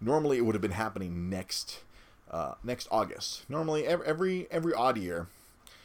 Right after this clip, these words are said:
they, they do a, the, their D twenty-three, where all their biggest fans can go be really big fans. And now that they, they save all their big announcements for that, they say, "Sorry, San Diego Comic-Con, we have our own show where we make our money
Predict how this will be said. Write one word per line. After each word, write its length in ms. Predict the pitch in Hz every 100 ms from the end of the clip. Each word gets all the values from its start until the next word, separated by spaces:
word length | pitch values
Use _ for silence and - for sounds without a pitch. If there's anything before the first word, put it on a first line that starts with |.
| - - -
they, 140 | 95
they 160 | 87 92
do 240 | 85 98
a, 100 | 87
the, 180 | 80 82 82 78 -
their 140 | 104
D 360 | 82 80 123 139
twenty-three, 840 | - 110 107 95 - 71 50 - -
where 180 | 80 69 78
all 200 | 107 131
their 180 | 117 87
biggest 520 | - 131 143 147 -
fans 520 | 107 95 92 92 -
can 240 | - 82
go 240 | 82 90 87
be 240 | 80 87
really 360 | 85 90 98 90
big 280 | 90 92 -
fans. 360 | 87 78 80
And 160 | 80 82 - - -
now 260 | - 156 151
that 140 | 113
they, 100 | 104
they 240 | 101 107 98
save 300 | - - 123
all 140 | 104 113
their 180 | 117 92
big 180 | 107
announcements 460 | 101 92 90 90 87
for 140 | 87
that, 300 | 87 127 90
they 160 | 87 80
say, 180 | - 76
"Sorry, 360 | - 175 143
San 180 | 104 123
Diego 220 | 110 95
Comic-Con, 560 | 92 110 107 117 113 117 - - - -
we 140 | 120
have 140 | 143 120
our 160 | 95 -
own 260 | 123 113
show 280 | 90 107 90
where 120 | 85
we 100 | 85
make 240 | 90 98 90
our 140 | 87
money 380 | 85 85 73